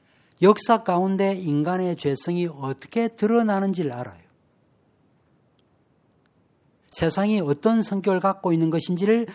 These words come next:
알게 됩니다. 구약을 알아야 하나님을 제대로 알게 됩니다. 구약을 모르면 하나님을 제대로 알 수가 없습니다. 구약을 모르면 그리스도 알지 못하고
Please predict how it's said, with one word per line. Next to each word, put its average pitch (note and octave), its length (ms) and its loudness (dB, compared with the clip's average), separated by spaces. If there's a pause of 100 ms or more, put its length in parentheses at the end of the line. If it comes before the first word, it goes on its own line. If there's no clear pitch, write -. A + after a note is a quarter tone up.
(140)
알게 C#3 420 -4
됩니다. G2 460 -10 (1120)
구약을 G#3 440 6
알아야 E3 580 2 (200)
하나님을 G#3 560 2
제대로 F3+ 500 0
알게 C3+ 440 -2
됩니다. G#2+ 480 -8 (360)
구약을 A#3 400 4
모르면 D#3+ 480 2 (300)
하나님을 A#3+ 360 2
제대로 E3 360 0
알 B2+ 240 -4
수가 A3+ 400 0
없습니다. D3 560 -4 (1800)
구약을 G#3+ 440 4
모르면 C#3+ 680 2 (760)
그리스도 A3 600 4
알지 C3+ 440 0
못하고 A2+ 680 -8